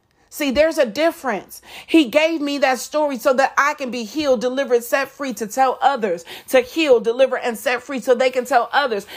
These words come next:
to heal, deliver, and set free. See, when it comes to God, the flow never stops. It never stops. God is like a water faucet. He says,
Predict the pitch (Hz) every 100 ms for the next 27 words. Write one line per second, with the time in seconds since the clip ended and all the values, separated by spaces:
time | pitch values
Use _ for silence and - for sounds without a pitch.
0 | - - 254 311 311 247 240 254 247 214
1 | 226 240 240 240 - 320 226 - - -
2 | 285 247 277 269 302 330 - 262 240 294
3 | 302 262 - - 240 - 302 320 302 262
4 | 294 254 226 - - 302 277 - - -
5 | - _ _ _ _ _ _ 277 277 311
6 | 277 254 - 349 254 208 - - 208 285
7 | 320 294 262 285 269 226 208 254 285 277
8 | 247 262 262 220 226 - - - 277 285
9 | 311 294